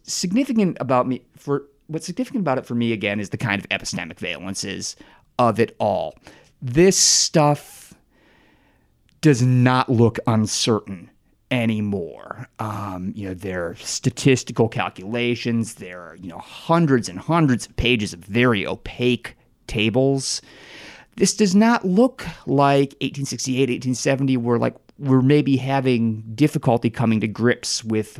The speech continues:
what this environment is. This looks like, no, we know, we're very sure. Um,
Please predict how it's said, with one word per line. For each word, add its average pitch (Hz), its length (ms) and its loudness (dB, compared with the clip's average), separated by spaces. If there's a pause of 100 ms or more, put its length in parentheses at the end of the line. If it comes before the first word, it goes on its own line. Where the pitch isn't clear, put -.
what 98 220 -10
this - 180 -4
environment 110 420 0
is. - 300 -4 (480)
This - 240 0
looks - 200 -2
like, 139 200 -2
no, 117 480 2
we 127 280 2
know, 113 420 2
we're 113 160 2
very 104 300 0
sure. - 600 -4 (520)
Um, 101 420 -2